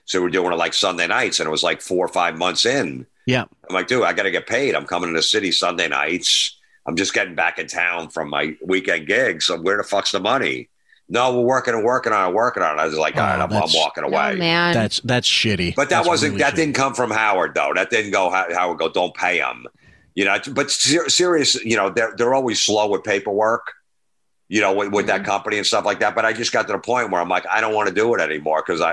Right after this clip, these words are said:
Speaker 1: I, I need to get paid if I'm gonna go do it." But, you know, they, they still kept doing the show, Levy and
Speaker 3: So
Speaker 1: all
Speaker 3: it's
Speaker 1: those
Speaker 3: a
Speaker 1: guys, so.
Speaker 3: company that's like, you know, a company. It's not like being paid under the table. They should have paid you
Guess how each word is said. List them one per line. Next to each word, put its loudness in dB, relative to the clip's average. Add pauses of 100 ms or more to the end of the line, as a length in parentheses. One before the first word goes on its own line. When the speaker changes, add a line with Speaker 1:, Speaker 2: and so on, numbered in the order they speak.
Speaker 1:
I, 0
I 0
need -2
to -4
get -2
paid 0
if -4
I'm -2
gonna -2
go -2
do 2
it." -2
But, 0 (280)
you 0
know, 2
they, 2
they 0
still -2
kept -4
doing 2
the 0
show, 2
Levy 2
and 0
Speaker 3:
So 2
Speaker 1:
all 4
Speaker 3:
it's 0
Speaker 1:
those 0
Speaker 3:
a -20
Speaker 1:
guys, 0
so. 2
Speaker 3:
company 2
that's 0
like, -4
you 2
know, 2
a 0
company. 0 (400)
It's -12
not 0
like -8 (120)
being 2
paid 0
under 0
the -2
table. 0
They 0
should 0
have 0
paid 0
you 2